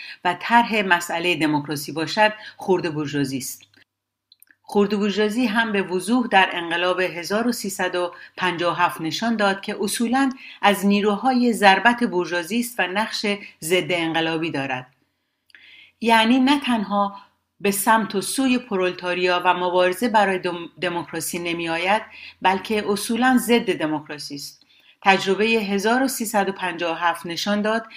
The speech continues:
که این طبقه، یعنی قشرهای فوقانی خرد بورژوازی و خرد بورژوازی شهری، در واقع به نیروی سرکوب رژیم جمهوری اسلامی مبدل شده بود. در نتیجه این طبقه هم قشری نیست که بتواند در داخل ایران دموکراسی بیاورد.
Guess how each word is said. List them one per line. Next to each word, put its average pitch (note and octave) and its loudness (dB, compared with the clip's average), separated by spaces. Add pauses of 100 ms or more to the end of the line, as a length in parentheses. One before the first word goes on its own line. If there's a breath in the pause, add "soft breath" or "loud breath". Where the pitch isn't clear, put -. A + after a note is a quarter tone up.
(240 loud breath)
که - -4
این C4+ 4
طبقه، G#3 0
یعنی F#3 0
قشرهای F3+ -2
فوقانی F3+ -2
خرد F3+ -4
بورژوازی E3 -6
و D#3+ 4 (260 loud breath)
خرد E3+ -2
بورژوازی D#3+ -4
شهری، F#3 -2 (340 loud breath)
در G#3+ 10
واقع B3 2
به A#3 2
نیروی A3 0
سرکوب G3+ 0
رژیم G#3+ 0
جمهوری F3 -4
اسلامی F3+ -6 (200 loud breath)
مبدل D3+ -2
شده C#3+ -6
بود. C3+ -12 (1200 loud breath)
در C4 8
نتیجه C4+ 4
این A#3 0
طبقه G3+ 2
هم A3 -4
قشری G#3+ -4
نیست G#3+ -4
که F#3 -4
بتواند D#3 -4
در D3+ 4
داخل D3+ -6
ایران D3 -6
دموکراسی D3 -6
بیاورد. C#3 -8